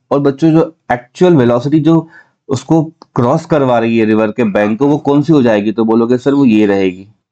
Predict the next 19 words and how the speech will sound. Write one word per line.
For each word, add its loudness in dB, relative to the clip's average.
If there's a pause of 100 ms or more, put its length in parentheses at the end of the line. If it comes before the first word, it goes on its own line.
(920)
ठीक 0
है, -2
अब 0
मुझे 0
बताओ 0 (300)
कितना 0
time 2
लगना 2
चाहिए 2
उसको -2 (400)
cross -2
करने -2
में, 0
time 0
taken, -2 (2500)
anybody 2
has 2
any 4
idea? 0